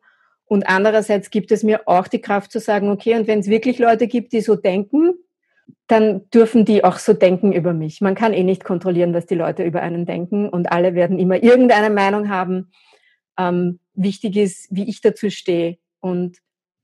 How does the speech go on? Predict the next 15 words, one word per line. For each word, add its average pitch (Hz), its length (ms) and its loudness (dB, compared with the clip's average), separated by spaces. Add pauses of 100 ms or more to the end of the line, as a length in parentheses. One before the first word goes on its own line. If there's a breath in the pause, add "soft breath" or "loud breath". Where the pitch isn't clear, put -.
(840)
ja, 208 340 4
für 254 120 4
mich 247 220 6
ist 233 80 0
es 220 160 0
schon 220 160 4
auch 226 140 0
wichtig, 208 280 -2
dass 202 120 2
es 196 100 -2
Leute 185 300 2
gibt, 185 260 -6
die 196 40 -4
das 185 180 -4
unterstützen. 294 720 2